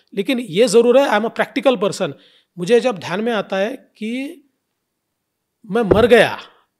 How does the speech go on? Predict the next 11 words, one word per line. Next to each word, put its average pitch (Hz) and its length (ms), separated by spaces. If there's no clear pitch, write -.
पॉलिटिकली, 185 580
तो 247 60
मैं 240 120
एथिकल 254 260
पॉलिटिक्स 262 360
नहीं 277 120
कर 214 100
सकता, 156 260
जिंदा 202 300
रहना 170 220
पड़ेगा, 107 360